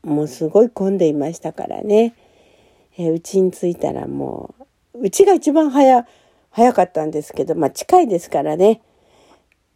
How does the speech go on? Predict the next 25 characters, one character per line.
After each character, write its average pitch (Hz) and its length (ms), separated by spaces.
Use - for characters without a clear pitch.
え 165 240
ー、 - 20
そ 190 180
れ 208 120
で 294 100
も 202 340
八 180 400
時 185 100
半 190 320
近 - 300
く - 100
に 156 160
な 127 140
り 143 100
ま - 180
し 160 60
た - 160
ね。 190 240
で、 196 100
九 220 160
時 240 120
半 277 240
近 277 280
く 262 120
に 185 280